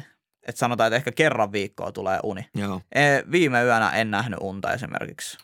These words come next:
Speaker 1: Toissa yönä
Speaker 2: En
Speaker 1: en
Speaker 2: mäkään
Speaker 1: nähnyt unta.
Speaker 2: muistaakseni.
Speaker 1: Niin, musta tuntuu, että lapsena mielikuvitus jyllää niin voimakkaana, että sä pystyt siis leikkiä vaikka jotain leluilla,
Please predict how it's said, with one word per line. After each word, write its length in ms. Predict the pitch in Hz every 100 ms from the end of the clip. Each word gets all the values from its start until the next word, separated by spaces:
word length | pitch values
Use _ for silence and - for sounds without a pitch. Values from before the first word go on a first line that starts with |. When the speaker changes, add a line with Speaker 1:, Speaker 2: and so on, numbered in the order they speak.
| -
Speaker 1:
Toissa 380 | 123 123 - 113
yönä 140 | 113
Speaker 2:
En 60 | 110
Speaker 1:
en 60 |
Speaker 2:
mäkään 200 | 110 107
Speaker 1:
nähnyt 260 | 107 113 101
unta. 20 | 104 104
Speaker 2:
muistaakseni. 440 | 110 107 95 95 _ _ _ _ -
Speaker 1:
Niin, 320 | 110 104 101 -
musta 180 | 143 151
tuntuu, 340 | 185 165 156
että 460 | 127 127 - 123 117 -
lapsena 460 | 143 156 - 127 117
mielikuvitus 720 | 117 104 101 101 98 104 -
jyllää 380 | 104 95 90 98
niin 280 | 95 98 - _ _ 123
voimakkaana, 880 | 123 117 104 98 _ - 95 101 160 - _ _ _ -
että 120 | 127
sä 80 | 131
pystyt 340 | 117 135 - -
siis 180 | 131
leikkiä 480 | 156 175 120 - 101
vaikka 340 | 101 98 - 101
jotain 520 | 101 98 98 98 104 _ _ -
leluilla, 500 | 160 135 107 90